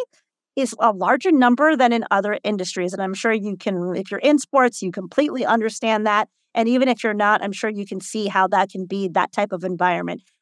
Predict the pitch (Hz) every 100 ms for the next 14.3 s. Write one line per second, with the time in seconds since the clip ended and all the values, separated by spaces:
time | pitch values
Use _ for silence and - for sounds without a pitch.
0 | - 285 302 302 254 330 403 370 311 247
1 | - 233 214 214 208 - 196 208 262 _
2 | _ - 202 233 233 240 208 196 247 -
3 | _ - 302 302 302 466 190 202 202 147
4 | 175 _ _ - 320 370 302 277 262 254
5 | 262 226 202 190 - 330 392 285 233 233
6 | 240 - 240 226 202 254 277 320 - 311
7 | - - 226 226 214 _ - 214 185 220
8 | 262 269 220 240 247 240 214 - 214 202
9 | 214 - 190 269 262 277 269 247 220 208
10 | 208 185 202 220 214 202 196 - 220 208
11 | 208 220 208 202 - - 180 - _ _
12 | 226 254 190 208 214 240 277 233 247 220
13 | 214 240 240 226 240 220 196 - 220 202
14 | 190 185 175